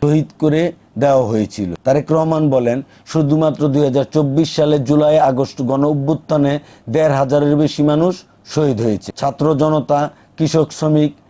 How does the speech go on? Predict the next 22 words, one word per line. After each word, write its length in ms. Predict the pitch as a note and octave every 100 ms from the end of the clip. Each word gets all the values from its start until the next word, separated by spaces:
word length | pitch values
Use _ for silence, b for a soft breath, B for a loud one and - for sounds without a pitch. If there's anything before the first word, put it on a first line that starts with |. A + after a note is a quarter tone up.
| -
নারী 240 | C#3 D3 D3+
পুরুষ, 360 | D3+ D#3 D#3 -
বৃদ্ধ, 380 | G2+ C3+ B2 D3+
সাংবাদিক, 640 | D3 C#3+ D3 D3+ C#3+ D3+ -
শ্রমজীবী, 640 | - C#3+ D3+ C#3+ C#3+ D3+ D#3 -
পেশাজীবী, 640 | C#3+ D3 C#3+ D3 D#3+ D#3+ -
ফ্যাসিস্টের 880 | C#3+ C#3 D3+ C#3+ - D#3+ C#3 F#2 A#2
গুলির 340 | D3+ D#3+ D3+
নিশানা 640 | D#3 D#3 D#3+ D3 D3 C3+ - _
থেকে 380 | D#3 D3+ E3+ F3+
কাউকে 360 | C3+ C#3 C3 D#3
রেহাই 440 | D3 C3+ C#3 F3 - A#2+
দেওয়া 300 | C#3 C3 G#2
হয়নি।" 440 | G#2 F#2+ E2+ D#2+ - -
এই 280 | D#3+ F3 -
অভ্যুত্থানে 800 | D#3+ C#3 D#3 D#3 E3 D#3+ D#3+ D#3+ -
আহত 360 | C3 C#3 D3 D#3
হয়েছেন 500 | D#3 D#3 C#3 D3 A#2+
কমপক্ষে 560 | D#3 D3+ D#3+ C#3+ D3
তিরিশ 320 | - D3+ D3+
হাজার 260 | C3+ B2+ C#3
মানুষ। 420 | C#3 C#3 D3 D3